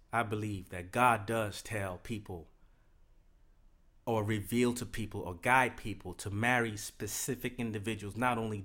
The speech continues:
that, he makes that, uh, clear. And I'm gonna use the last example for this. And if you don't receive this, that's okay. It's no big deal. I just wanna encourage you and let you know that God wants to help you out.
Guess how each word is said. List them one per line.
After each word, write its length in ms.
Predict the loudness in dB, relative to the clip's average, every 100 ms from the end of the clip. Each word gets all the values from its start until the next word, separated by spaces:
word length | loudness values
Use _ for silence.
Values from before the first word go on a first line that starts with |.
| 4
that, 340 | 6 6 2 -2
he 180 | 0 2
makes 300 | 0 -2 0
that, 320 | 2 2 -2 -18 -20 -20 -20 -4 0
uh, 180 | 0
clear. 640 | -2 -4 2 4 4 -2 -14 _ 2
And 280 | 4 4 2
I'm 100 | 0
gonna 180 | 0
use 180 | -2 -2
the 120 | -2
last 340 | 2 2 2 -2
example 460 | -2 0 -2 -2
for 180 | -6 -8
this. 280 | -8 -8 -6
And 120 | -6
if 140 | -6 -6
you 60 |
don't 260 | -2 0 0
receive 420 | -2 0 -2 0
this, 180 | -2 -2
that's 300 | -4 -4 -2
okay. 540 | -4 -2 -2 -2 -4 -10
It's 200 | -8 -4
no 120 | -2
big 260 | 0 0 2
deal. 360 | 4 4 0 -10 -20 -20 -20 -20 -20 -20 -20 -4 -2
I 80 |
just 160 | -2 0
wanna 160 | 0 0
encourage 480 | 0 2 4 2
you 120 | 0 0
and 80 |
let 200 | 0 -2
you 60 | -2
know 120 | 0
that 220 | 0 -2
God 320 | 2 4 4 2
wants 260 | -2 -2
to 120 | -6
help 280 | -4 -6 -4
you 220 | -2 0
out. 320 | -2 -8 -18